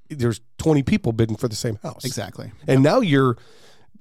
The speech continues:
Speaker 1: you're back where you started anyways, because like you said, you, you talk about people buying over the, the, the asking price.
Speaker 2: It's actually a worse position to be in
Speaker 1: Yeah.
Speaker 2: than, than doing something with a higher rate that is temporary.
Speaker 1: That, that's a great point.
Speaker 2: Right.
Speaker 1: Uh, th-, there you go. I think that kind of,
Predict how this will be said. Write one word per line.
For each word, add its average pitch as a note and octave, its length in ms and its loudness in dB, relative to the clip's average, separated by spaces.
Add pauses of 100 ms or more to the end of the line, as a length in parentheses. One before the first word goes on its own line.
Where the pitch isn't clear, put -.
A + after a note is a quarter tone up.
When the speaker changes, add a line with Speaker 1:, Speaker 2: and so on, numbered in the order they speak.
(120)
Speaker 1:
you're F3+ 140 2
back G#3+ 300 2
where F3+ 100 2
you D3 80 0
started E3 420 2
anyways, C#3+ 460 4
because B2+ 400 0
like B2 180 0
you E3+ 120 -2
said, C3+ 280 0
you, B2 180 0
you C#3+ 140 -2
talk C#3 180 -2
about B2 140 -2
people B2+ 220 -4
buying A#2+ 340 2
over A#2 220 2
the, G#2+ 400 2
the, G#2+ 160 -2
the A#2 180 -6
asking D#3 360 -4
price. - 320 -10
Speaker 2:
It's D#3 100 -2
actually A3 340 0
a E3 80 4
worse B2+ 340 0
position A#2+ 440 -2
to A#2 80 -4
be A2+ 180 -6
in F2+ 280 -12
Speaker 1:
Yeah. B2+ 160 4
Speaker 2:
than, B2+ 160 0
than C3+ 220 4
doing C3 240 4
something B2+ 300 2
with A#2 120 0
a B2+ 60 -2
higher B2 280 0
rate B2 280 -4
that A#2+ 120 -6
is A2+ 80 -8
temporary. A2+ 580 -6 (100)
Speaker 1:
That, B2+ 120 -6 (100)
that's B2+ 200 -2
a C3 40 -6
great A2+ 300 -2
point. A#2+ 320 2
Speaker 2:
Right. D3 140 4
Speaker 1:
Uh, F3+ 60 2
th-, - 200 -6
there C#3 140 4
you D3+ 100 2
go. A#2+ 220 2 (280)
I F3 140 4
think G#3 160 -2
that F3+ 140 0
kind D3+ 200 2
of, A2 160 -2